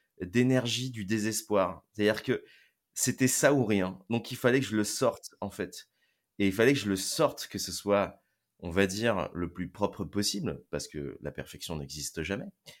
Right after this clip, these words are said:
dans ce m-, dans ce métier, surtout dans les métiers artistiques. Et ouais, il fallait que ce soit le plus propre possible. Donc,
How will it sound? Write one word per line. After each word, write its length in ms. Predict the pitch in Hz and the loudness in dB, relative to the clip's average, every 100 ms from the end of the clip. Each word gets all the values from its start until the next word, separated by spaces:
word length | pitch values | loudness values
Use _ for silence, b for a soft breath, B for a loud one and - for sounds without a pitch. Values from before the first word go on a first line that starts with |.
| B | B
dans 140 | - 80 | -12 -10
ce 100 | - | -10
m-, 100 | 90 | -10
dans 120 | - 85 | -8 -8
ce 140 | - | -6
métier, 240 | 92 - | -8 -8
surtout 300 | 160 - 73 | -10 -12 -8
dans 100 | 101 | -4
les 80 | 80 | -4
métiers 240 | 78 76 73 | -4 -6 -8
artistiques. 480 | - 95 - - _ B - _ - | -8 -14 -14 -16 _ B -20 _ -2
Et 100 | 95 | 2
ouais, 140 | 127 | 2
il 40 | 104 | 2
fallait 200 | 110 147 | 0 -2
que 60 | |
ce 80 | - | -4
soit 160 | - 120 | -8 -10
le 60 | |
plus 160 | - - | -12 -20
propre 420 | - - 131 - - | -10 -4 -4 -6 -10
possible. 440 | 107 - - - _ b b b b _ | -8 -8 -14 -20 _ b b b b _
Donc, 600 | 82 107 160 - - - | -4 0 2 0 -8 -10